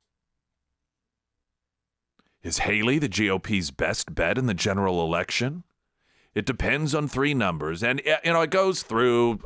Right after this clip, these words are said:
a, a, a, a breakdown of numbers and, uh, what Trump supporters would do in this scenario and that scenario.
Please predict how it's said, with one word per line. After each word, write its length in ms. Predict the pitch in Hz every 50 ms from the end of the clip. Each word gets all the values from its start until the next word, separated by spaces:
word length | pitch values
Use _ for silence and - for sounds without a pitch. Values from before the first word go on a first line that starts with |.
| -
a, 80 | 101 117 - - 92 95 - -
a, 140 | 113 117 113 - - - - - - -
a, 80 | 120
a 140 | 131 135 135 - _ _ _ _ _ _ _ - - - - - - _ _ -
breakdown 460 | 170 185 190 160 - 185 170 165 160
of 180 | 160 135 107 101
numbers 720 | 101 113 123 127 120 113 98 120 113 110 110 113 107 110
and, 160 | 120 113 117
uh, 100 | 120 123
what 200 | 143 175 190 -
Trump 280 | - - 185 170 160 123
supporters 500 | - 156 135 - 151 151 147 147 143 127
would 140 | 139 143 135
do 160 | 131 147 151
in 100 | 143 139
this 180 | 131 131 131 127
scenario 440 | - - 135 131 127 120 120 117 113
and 100 | 110 113
that 220 | 113 120 117 -
scenario. 640 | - - 110 98 92 82 73 73 76 69 67 73 -